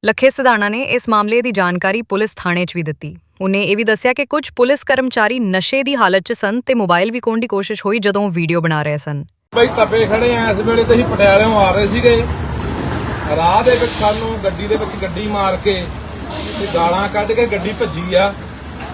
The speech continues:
Speaker 2: ਅਸੀਂ ਉਹ ਗੱਡੀ ਦਾ ਮਗਰਾ ਕੀਤਾ, ਉਹ ਗੱਡੀ ਚਲੀ ਗਈ ਆ ਸੀਆਈ ਦੇ ਵਿੱਚ, ਲੈ, ਉਹਨਾਂ ਨੇ ਆਪਣੇ ਹੰਡਾਏ ਚਲੇ ਗਏ ਚੌਂਕੀ 'ਚ, ਕਹਿੰਦੇ, "ਅਸੀਂ ਪੁਲਿਸ ਮੁਲਾਜ਼ਮ ਆ।" ਮੈਂ ਕਿਹਾ, "ਚਲੋ ਅੰਦਰ ਚੱਲ ਵੜਦੇ ਆ।"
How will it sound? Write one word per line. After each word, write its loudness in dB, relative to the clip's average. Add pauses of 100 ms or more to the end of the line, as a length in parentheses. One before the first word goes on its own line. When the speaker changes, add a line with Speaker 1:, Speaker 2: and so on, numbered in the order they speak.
Speaker 2:
ਅਸੀਂ -2
ਉਹ 8
ਗੱਡੀ -4
ਦਾ 2
ਮਗਰਾ 8
ਕੀਤਾ, 4
ਉਹ 4
ਗੱਡੀ 4
ਚਲੀ 4
ਗਈ 8
ਆ 10 (1200)
ਸੀਆਈ 8
ਦੇ 10
ਵਿੱਚ, 6
ਲੈ, 8
ਉਹਨਾਂ 6
ਨੇ 6
ਆਪਣੇ 6
ਹੰਡਾਏ 10
ਚਲੇ 8
ਗਏ 4 (760)
ਚੌਂਕੀ 6
'ਚ, -2 (460)
ਕਹਿੰਦੇ, 10
"ਅਸੀਂ 10
ਪੁਲਿਸ 6
ਮੁਲਾਜ਼ਮ 8
ਆ।" 8
ਮੈਂ 8
ਕਿਹਾ, 6
"ਚਲੋ 8
ਅੰਦਰ 8
ਚੱਲ 10
ਵੜਦੇ 8
ਆ।" 2